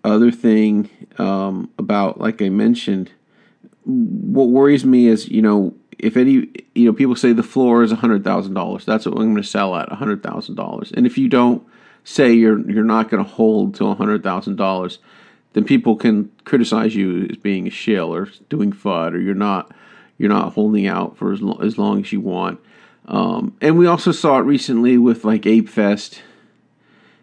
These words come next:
and with Chad, that the group th-, think on that. And I'm not disagreeing <laughs> necessarily with the group think. I think, I don't think m-,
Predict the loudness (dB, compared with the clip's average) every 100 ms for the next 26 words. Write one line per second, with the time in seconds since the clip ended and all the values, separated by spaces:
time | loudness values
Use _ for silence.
0 | _ -2 0 2 0 -2 -4 -8 -4 -2
1 | 0 0 0 -2 -10 _ _ _ _ _
2 | _ -10 -2 0 0 -2 -2 2 4 4
3 | 2 -6 _ _ -20 _ _ _ _ -10
4 | -2 0 2 0 0 0 0 0 2 2
5 | 0 -2 -4 -2 0 -2 -2 -4 -4 -4
6 | -4 0 0 0 -4 -4 -4 -4 -6 -4
7 | -4 -2 -4 -6 _ _ -20 -20 _ _
8 | -4 0 2 2 2 0 -2 -10 -8 -2
9 | -2 -2